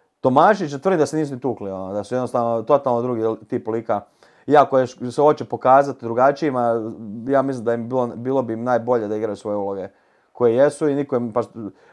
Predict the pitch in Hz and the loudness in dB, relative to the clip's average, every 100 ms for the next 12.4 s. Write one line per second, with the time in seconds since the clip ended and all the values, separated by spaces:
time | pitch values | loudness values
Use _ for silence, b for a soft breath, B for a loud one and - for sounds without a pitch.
0 | b 139 131 110 107 110 117 139 135 135 | b 4 6 4 0 -2 2 2 4 0
1 | 135 135 127 - 107 107 113 101 - 98 | -2 -4 -4 -4 -6 -2 -2 -4 -8 -4
2 | 110 104 104 101 95 107 98 123 123 120 | -2 -2 -4 -6 -4 -4 -2 -4 -4 -6
3 | 107 - b b b 120 113 135 117 120 | -8 -12 b b b 0 4 2 2 -2
4 | 120 143 143 147 113 113 - 147 156 143 | 0 2 4 2 0 0 0 2 4 4
5 | 135 139 139 120 110 b b b b - | 4 4 2 0 -6 b b b b -6
6 | 117 120 123 120 127 123 120 120 151 147 | -2 0 -2 -4 -2 -2 -2 2 4 4
7 | 143 147 135 143 113 120 - 151 143 127 | 4 6 6 4 2 -8 -2 2 6 6
8 | 123 139 123 120 123 123 123 117 123 131 | 4 0 0 0 4 4 4 4 2 2
9 | 123 135 143 127 135 143 127 117 113 - | 2 6 6 6 6 6 4 2 0 0
10 | 127 120 123 120 127 135 127 135 123 110 | 2 2 0 -2 0 2 4 4 4 4
11 | 107 104 107 135 127 113 101 107 110 117 | 2 -2 2 4 4 -2 -4 -2 -2 -2
12 | 131 131 113 | -6 -6 -6